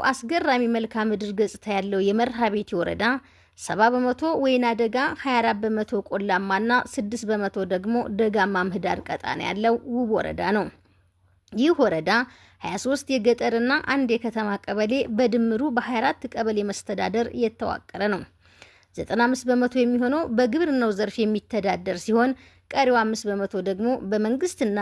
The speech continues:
በተለያዩ ዘርፎች ተሰማርቶ የሚኖር መሆኑን መረጃዎች ይጠቁማሉ። ውድ የፕሮግራማችን ተከታታዮች፣ ዛሬ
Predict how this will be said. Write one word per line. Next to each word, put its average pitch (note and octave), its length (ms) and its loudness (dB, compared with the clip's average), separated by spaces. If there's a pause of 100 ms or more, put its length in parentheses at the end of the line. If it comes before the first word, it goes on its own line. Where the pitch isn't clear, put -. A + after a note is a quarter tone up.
በተለያዩ F#3+ 580 0
ዘርፎች G#3 500 0
ተሰማርቶ G#3 540 0
የሚኖር F3+ 460 0
መሆኑን G3+ 340 2 (160)
መረጃዎች F#3+ 560 -2 (100)
ይጠቁማሉ። G#3 680 -6 (760)
ውድ A#3+ 300 0
የፕሮግራማችን G#3+ 920 0
ተከታታዮች፣ F3 680 -6 (560)
ዛሬ G#3 300 2